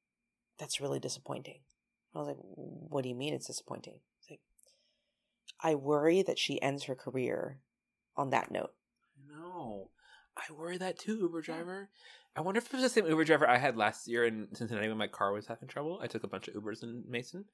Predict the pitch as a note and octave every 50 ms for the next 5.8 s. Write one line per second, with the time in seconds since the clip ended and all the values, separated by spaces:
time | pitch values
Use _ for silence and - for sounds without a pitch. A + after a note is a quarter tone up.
0 | _ _ - - - _ - - - A#2+ C3+ B2+ A#2+ G2 F2 - - - G2+ G2
1 | F2+ G2 G2+ G2+ G2+ G2 G2+ G#2 - A2+ A2+ A2+ A2 - - - - F#3+ F3+ -
2 | - - - - - - - - A2+ A2+ A#2 A#2+ A#2+ A#2+ A#2+ B2 B2 B2 D3+ C#3+
3 | C3 C3+ C3 - C#3 C3+ C#3+ C3+ - - C#3+ B2+ C#3 C#3+ - - C#3 C3 - C#3+
4 | C3+ C#3+ C3 A#2 - - B2+ C3 B2 B2 C3 A#2+ - - C3+ G2 G3 - - -
5 | F3 G#3 G3 E3 - G2 - - A2+ G2+ F#2 E2+ D2+ E2 - -